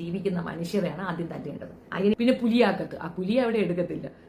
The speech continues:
പുലി അവിടെ എടുത്തിട്ടും കാര്യമൊന്നുമില്ല, പുലി ലോക പ്രോഡാ. അപ്പൊ ഓരോന്നോരോന്നായിട്ട് one by one ആയിട്ട് പുറത്തേക്ക് വരുന്നുണ്ടായിരിക്കും, അത് നമുക്ക് വഴിയേ കാണാം. അതെല്ലാം ആ ഡോക്ടർ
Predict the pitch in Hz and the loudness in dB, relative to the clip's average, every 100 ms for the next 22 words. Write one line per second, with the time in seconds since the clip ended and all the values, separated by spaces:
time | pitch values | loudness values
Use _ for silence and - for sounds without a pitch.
0 | - 190 233 247 254 220 262 269 240 220 | -6 0 4 6 6 4 2 2 2 2
1 | 202 180 202 247 226 214 240 262 214 190 | 2 2 0 2 4 4 4 4 4 4
2 | 185 175 - - - 202 233 233 269 269 | 2 -4 -10 -20 -12 2 4 6 4 4
3 | 262 262 254 240 247 254 240 240 233 233 | 4 2 2 2 4 2 2 2 0 -2
4 | 226 220 233 208 220 202 170 156 202 202 | -2 -2 0 2 2 2 0 -2 -4 -4
5 | 214 240 247 233 247 220 160 160 - 214 | -2 0 2 4 4 2 0 -6 -6 -2
6 | 220 190 180 - - - 220 277 339 - | 0 0 0 -8 4 6 10 10 10 6
7 | 381 | 0